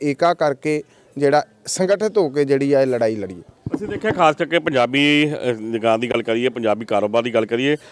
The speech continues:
Speaker 2: ਅਸੀਂ ਦੇਖਿਆ ਸਾਡਾ ਪੰਜਾਬੀ ਵੀ ਜ਼ਿਆਦਾਤਰ ਜੋ ਰੇਹੜੀ ਲਾਉਂਦਾ ਵਾ ਜਾਂ ਕੋਈ ਕਾਰੋਬਾਰ ਖੋਲ੍ਹਦਾ, ਅਸੀਂ ਦੇਖਿਆ ਉਹਦੀ, ਅ, ਦੁਕਾਨ ਜਾਂ ਰੇਹੜੀ 'ਤੇ ਬਿਲਕੁਲ ਰਸ਼ ਨਹੀਂ ਹੁੰਦਾ। ਹਜੇ ਕਿ ਜਦੋਂ ਪ੍ਰਵਾਸੀ ਲਾਉਂਦੇ ਨੇ ਖਾਣ ਪੀਣ ਦਾ ਸਮਾਨ, ਉੱਥੇ ਸਾਡੇ ਪੰਜਾਬੀ ਜਾ ਕੇ ਵੱਡੀ ਤਾਦਾਦ ਵਿੱਚ ਪਹੁੰਚਦੇ ਨੇ।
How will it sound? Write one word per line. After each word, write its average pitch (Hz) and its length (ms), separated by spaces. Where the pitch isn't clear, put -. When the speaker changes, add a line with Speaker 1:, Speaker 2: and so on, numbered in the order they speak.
Speaker 2:
ਅਸੀਂ 170 120
ਦੇਖਿਆ 185 200
ਸਾਡਾ 160 300
ਪੰਜਾਬੀ 135 460
ਵੀ 135 140
ਜ਼ਿਆਦਾਤਰ 123 400
ਜੋ 123 300
ਰੇਹੜੀ 127 200
ਲਾਉਂਦਾ 113 340
ਵਾ 113 120
ਜਾਂ 113 140
ਕੋਈ 110 80
ਕਾਰੋਬਾਰ 107 380
ਖੋਲ੍ਹਦਾ, 131 320
ਅਸੀਂ 170 160
ਦੇਖਿਆ 175 260
ਉਹਦੀ, 170 160
ਅ, 123 380
ਦੁਕਾਨ 113 400
ਜਾਂ 127 220
ਰੇਹੜੀ 131 240
'ਤੇ 147 140
ਬਿਲਕੁਲ 165 320
ਰਸ਼ 120 180
ਨਹੀਂ 131 100
ਹੁੰਦਾ। 117 340
ਹਜੇ 143 80
ਕਿ 156 140
ਜਦੋਂ 151 140
ਪ੍ਰਵਾਸੀ 123 420
ਲਾਉਂਦੇ 135 240
ਨੇ 139 80
ਖਾਣ 110 260
ਪੀਣ 120 140
ਦਾ 127 80
ਸਮਾਨ, 135 300
ਉੱਥੇ 180 260
ਸਾਡੇ 151 260
ਪੰਜਾਬੀ 143 380
ਜਾ 117 140
ਕੇ 110 100
ਵੱਡੀ 117 220
ਤਾਦਾਦ 120 240
ਵਿੱਚ 107 120
ਪਹੁੰਚਦੇ 110 340
ਨੇ। 85 120